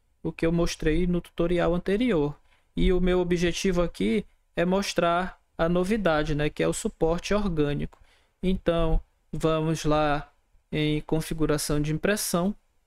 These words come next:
No menu lateral, vamos clicar em material de suporte. E aqui, é, vamos selecionar gerar suportes automaticamente. E vamos escolher aqui em estilo.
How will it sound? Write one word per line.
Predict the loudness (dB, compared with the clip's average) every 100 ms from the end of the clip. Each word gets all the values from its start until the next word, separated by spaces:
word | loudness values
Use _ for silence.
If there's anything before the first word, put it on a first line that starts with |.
| _ -20 -20 _ _ _ _ _ _ _ _ _ _ _ _
No | 0
menu | 2 2 2
lateral, | 0 0 2 2 2
vamos | 0 -2 0
clicar | -2 0 0 2
em |
material | 0 0 0 0 0 0
de |
suporte. | -2 -4 0 0 0 -4 -4 -6 _ _ _ _ _ _ _ _ _ _ _ _ _ _ _ _ _ _ _ _ _ _ _ -2
E | 0
aqui, | 0 -2 0 0 0 -4 _ -2
é, | 0 2
vamos | 0 0 0
selecionar | 0 0 0 0 0 0
gerar | 0 0 0 -2
suportes | -6 -2 -2 -2 -2
automaticamente. | -2 0 -2 -2 -2 0 0 -2 -4 -16 _ _ _ _ _ -4
E | -2
vamos | 2 2 2 -2
escolher | -2 0 0 0 0 -2 _ _ _ _
aqui | -4 -2 0 0
em | 2
estilo. | 0 -2 -2 0 0 0